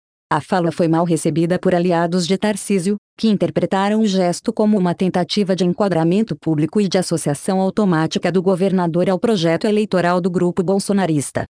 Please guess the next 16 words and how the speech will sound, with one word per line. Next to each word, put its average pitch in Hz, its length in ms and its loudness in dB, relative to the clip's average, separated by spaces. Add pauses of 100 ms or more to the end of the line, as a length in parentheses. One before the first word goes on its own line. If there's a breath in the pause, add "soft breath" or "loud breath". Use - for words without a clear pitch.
(320)
Horas 202 340 2
depois 175 460 0
da 165 80 0
repercussão 185 680 -2
negativa, 165 640 -2 (200)
Tarcísio 190 580 0
cancelou 185 520 0
a 180 40 0
visita, 180 500 -2 (200)
alegando 180 500 0
compromissos 190 760 0
em 180 100 2
São 190 240 -4
Paulo. 139 440 -2 (360)
Nos 220 240 2
bastidores, 165 800 -2